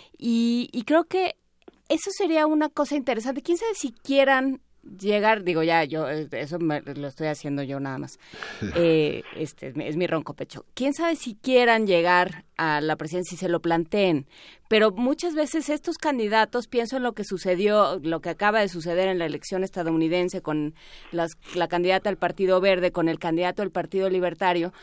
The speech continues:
Speaker 1: que casi son independientes porque son tan, eh, minoritarios y representan a tan poca gente, que, eh, que para lo que sirvieron fue para apuntar ciertos temas y para acotar de cierta manera la agenda de los candidatos punteros. Entonces, en este sentido,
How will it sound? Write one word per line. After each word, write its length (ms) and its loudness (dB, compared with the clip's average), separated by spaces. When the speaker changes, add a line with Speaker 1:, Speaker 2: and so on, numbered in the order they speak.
Speaker 1:
que 120 -4
casi 260 0
son 180 2
independientes 640 0
porque 240 -10
son 160 -6
tan, 460 0
eh, 160 -2
minoritarios 1080 2
y 40 -12
representan 640 -2
a 60 0
tan 300 0
poca 380 -2
gente, 560 -2
que, 400 0
eh, 240 0
que 140 0
para 200 4
lo 120 2
que 120 -4
sirvieron 460 0
fue 180 -2
para 200 2
apuntar 440 -2
ciertos 640 -4
temas 520 0
y 80 -6
para 260 4
acotar 600 2
de 200 -2
cierta 400 0
manera 400 0
la 140 0
agenda 520 -2
de 260 2
los 220 -2
candidatos 540 -4
punteros. 560 -4
Entonces, 300 -8
en 100 -4
este 240 -6
sentido, 520 -2